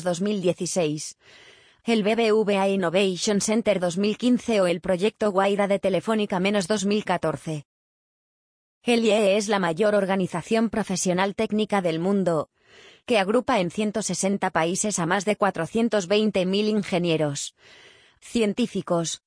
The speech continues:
tecnólogos y profesionales que se dedican al avance en la innovación tecnológica y a la excelencia en beneficio de la humanidad. Entre sus asociados hay ocho miembros que han ganado el Premio Príncipe barra Princesa de Asturias de Investigación Científica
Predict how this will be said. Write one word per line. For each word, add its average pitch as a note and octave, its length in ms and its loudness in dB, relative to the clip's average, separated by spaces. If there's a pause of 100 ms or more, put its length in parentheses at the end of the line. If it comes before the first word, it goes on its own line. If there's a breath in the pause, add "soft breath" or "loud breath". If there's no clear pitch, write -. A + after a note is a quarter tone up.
tecnólogos A#3 680 2
y A#3 60 2
profesionales F3+ 760 -2
que G#3+ 120 -4
se F#3+ 120 -2
dedican G3 460 0
al F3 120 2
avance F#3+ 480 0
en G3 140 0
la F3+ 120 0
innovación F#3 540 0
tecnológica F3 880 -2 (460 soft breath)
y A#3 140 4
a G#3 80 4
la G3 100 2
excelencia A3 720 0
en G#3 100 2
beneficio F#3+ 540 0
de G3+ 100 0
la F#3+ 140 2
humanidad. E3 540 -2 (1120 soft breath)
Entre A#3 360 0
sus G#3+ 200 -4
asociados B3 580 -2
hay G#3 200 2
ocho G#3 240 0
miembros G3 480 0
que G3 140 2
han G#3+ 160 2
ganado F#3+ 380 2
el F3+ 140 2
Premio G3 360 0
Príncipe A3 520 0
barra G#3 280 2
Princesa G3+ 520 -2
de F#3+ 120 0
Asturias G3 580 0
de G3 120 2
Investigación F3 720 0
Científica E3+ 840 -2